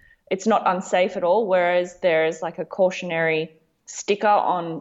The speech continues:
tampon boxes that after, I don't know, four or five hours, you have to actually remove it. I think it's eight hours that it's dangerous. Um,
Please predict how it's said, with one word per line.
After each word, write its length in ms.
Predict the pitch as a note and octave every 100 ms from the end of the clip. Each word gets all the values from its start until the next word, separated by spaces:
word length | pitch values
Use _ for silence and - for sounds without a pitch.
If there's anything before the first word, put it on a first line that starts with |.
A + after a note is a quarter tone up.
| -
tampon 460 | - F#3+ G#3 G3 G3
boxes 460 | F#3+ - A#3+ A#3
that 340 | F#3 C#3 - - _ _ _ -
after, 600 | F#3 F#3+ F3+ E3 F3+ - - _ _ -
I 120 | D#3+
don't 100 | D3+
know, 160 | D3+
four 320 | E3+ - F3+ F3+
or 60 |
five 180 | F3 D#3+
hours, 380 | D#3+ E3+ F3 D#3
you 80 | D#3+
have 260 | E3 D#3+ -
to 100 | -
actually 340 | - - D#3+
remove 360 | D3+ D#3+ F#3+ G#3
it. 220 | G#3 - _ -
I 60 |
think 200 | G3 G3+
it's 100 | G3 -
eight 180 | F#3 F#3
hours 360 | D3+ D3 D3 -
that 140 | B2+
it's 180 | - -
dangerous. 640 | D#3 D3+ D3 C#3 G3+ - - - _ _ -
Um, 560 | E3+ F3 D#3+ E3 -